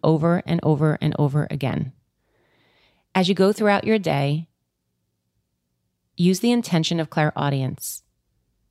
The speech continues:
Tell yourself, "Today, I open my ears for all the possibilities of my clairaudient abilities.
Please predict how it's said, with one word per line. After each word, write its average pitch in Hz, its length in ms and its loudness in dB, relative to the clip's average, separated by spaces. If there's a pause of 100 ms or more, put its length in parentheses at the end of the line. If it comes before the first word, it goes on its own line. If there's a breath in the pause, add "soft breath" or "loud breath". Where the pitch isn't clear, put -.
(680)
Tell 170 200 2
yourself, 190 600 -2
"Today, 165 720 -2 (600)
I 156 280 0
open 226 360 2
my 226 280 0
ears 147 480 -4 (200)
for - 260 -10
all 202 280 2
the 226 120 -2
possibilities 151 1080 -4
of 151 80 -4
my 156 100 0
clairaudient 165 800 0
abilities. 143 720 -6